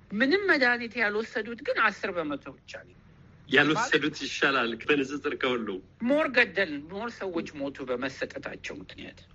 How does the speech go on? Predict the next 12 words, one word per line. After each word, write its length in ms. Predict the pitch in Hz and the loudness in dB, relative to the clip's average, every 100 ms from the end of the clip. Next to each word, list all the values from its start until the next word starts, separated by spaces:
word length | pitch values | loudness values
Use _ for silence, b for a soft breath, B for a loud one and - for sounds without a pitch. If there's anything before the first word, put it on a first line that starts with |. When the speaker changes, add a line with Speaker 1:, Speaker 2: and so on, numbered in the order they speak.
| - - B - | -20 -20 B 2
Speaker 1:
ከሁሉ 360 | 269 311 370 392 | 4 4 2 2
ደግሞ 240 | 349 320 302 | 2 0 0
ዘ 120 | 254 | 0
ሃይስት 420 | 247 285 330 277 - | 2 4 2 -2 -6
ከፍተኛ 640 | 185 185 403 294 226 185 | -6 -4 -2 -2 2 2
ሞት 240 | 185 196 196 | 2 0 0
ደግሞ 240 | 170 170 165 | -2 -2 -4
የታየው 500 | 160 - 190 240 392 - B B B | -4 0 2 2 2 -2 B B B
ሃይድሮክሲክሎሮኩዊን 1200 | 180 190 196 196 - 196 185 180 180 190 247 359 415 b b b - | 2 2 2 0 -4 -6 0 2 2 -2 -4 -4 -6 b b b 2
ከአንቲባዮቲኩ 800 | 190 196 202 180 160 - 156 - | 2 2 0 2 2 -2 -12 -4
ጋራ 240 | 135 131 127 131 | 0 2 2 0
ከማክሮላይዱ 800 | 139 123 139 - 147 135 - | -4 -6 -6 -6 -6 -4 -6